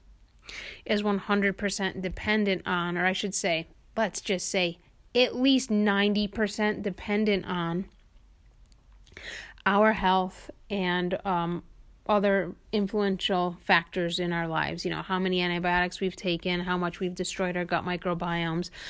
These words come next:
how much pasteurized versus unpasteurized milk we've drank, and so forth. Again, I'm gonna get into that in the next episode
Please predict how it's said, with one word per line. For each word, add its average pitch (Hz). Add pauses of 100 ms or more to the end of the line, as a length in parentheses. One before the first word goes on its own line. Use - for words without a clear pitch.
(160)
how 196
much 190
pasteurized 175
versus 180
unpasteurized 165
milk 170
we've 175
drank, 165
and 175
so 185
forth. 170
Again, 208
I'm 196
gonna 202
get 190
into 185
that 170
in 180
the 180
next 170
episode 170